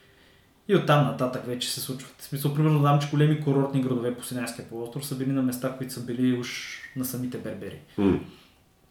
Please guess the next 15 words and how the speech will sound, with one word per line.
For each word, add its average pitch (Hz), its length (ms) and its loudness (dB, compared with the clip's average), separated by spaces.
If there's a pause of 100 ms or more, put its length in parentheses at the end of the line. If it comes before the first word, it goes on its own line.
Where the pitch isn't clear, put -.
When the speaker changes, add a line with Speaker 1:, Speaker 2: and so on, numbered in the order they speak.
(840)
Speaker 1:
И 175 120 0
да, 127 320 6
и 147 280 4 (220)
то 156 160 4
е 156 40 6
някакъв 147 340 4
друг 151 200 2
конфликт, 143 360 0
който 139 220 2
се 135 80 0
вплита 135 320 -4
сега 123 280 -2
в 123 40 -8
цялостния 113 500 -8
голям 104 240 -12